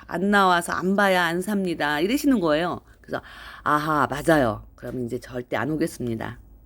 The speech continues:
아, 안 나가면 사-, 저기 모란시장 안 가면, 안 보면 안 사는 거니까. 그 사장님이 저한테 좋은 말씀을 해주셨어요. <laughs> 그래서 제가, "아, 이제 안 올 거예요. 안 사려고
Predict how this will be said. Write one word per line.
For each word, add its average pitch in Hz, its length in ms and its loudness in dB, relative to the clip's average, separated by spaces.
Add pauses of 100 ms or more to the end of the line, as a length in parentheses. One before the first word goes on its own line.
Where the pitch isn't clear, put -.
(140)
아, - 140 -8
안 196 160 4
나가면 208 380 2
사-, 220 120 -4 (380)
저기 175 200 -2
모란시장 202 440 0
안 160 160 -2
가면, 175 420 0 (160)
안 208 220 0
보면 185 360 0
안 123 160 -2
사는 170 260 -4
거니까. 131 400 -4 (360)
그 - 100 -14
사장님이 214 460 0
저한테 180 260 -2
좋은 170 300 -2
말씀을 151 320 -4
해주셨어요. 147 480 -2
<laughs> - 300 -2
그래서 - 460 2 (300)
제가, - 300 -6 (800)
"아, 190 180 0
이제 262 320 8 (220)
안 190 200 4
올 277 160 6
거예요. 190 500 4 (200)
안 208 140 -2
사려고 233 400 0